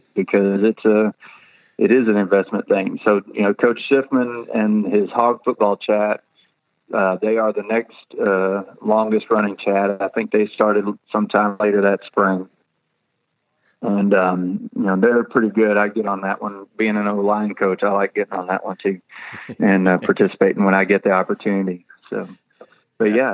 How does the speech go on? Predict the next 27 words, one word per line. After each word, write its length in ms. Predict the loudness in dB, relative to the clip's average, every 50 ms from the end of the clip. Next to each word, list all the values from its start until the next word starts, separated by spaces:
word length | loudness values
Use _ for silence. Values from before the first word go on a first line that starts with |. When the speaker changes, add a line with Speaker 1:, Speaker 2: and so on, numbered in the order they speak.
| -2 -2
Speaker 1:
yeah, 80 | -4
it's, 160 | -4 -4 -2
uh, 260 | -2 0 0 0 -2 -2 -4 -6
it's 160 | -4 -2 -4
interesting 360 | -4 -4 -6 -8 -6 -2 -2
to 120 | -2 0 0
see, 180 | 0 0 2 2
and 120 | 0 0
it, 120 | -2 -2 -2
and 200 | 0 0 0 0
it's 180 | -2 -4 -2
been, 320 | -2 0 2 2 0 -2 -4 -10 _ _ _ _
it's 200 | -2 -2 -2 0
been 320 | 0 0 2 2 0 -4 -8 _ 0
a 100 | 2 2
lot 280 | 4 4 2 2 0
of, 100 | -2 -6 -10 _ _ _ -8
uh, 380 | -6 -4 -4 -4 -4 -6 -8 -10 -14 _ _ _ -4
good 160 | -4 -4 -2
relationships 680 | -2 -2 0 0 0 -2 -4 -8 -12 -8 -8 -8 -4 -4
I've 180 | -4 -4 -4 -2
built 200 | -2 -4 -4 -4 -6
because 320 | -8 -6 -4 -4 -4 -4
of 100 | -6 -6
it 100 | -6 -6
as 140 | -6 -6 -4
well. 240 | -4 -4 -4 -4 -6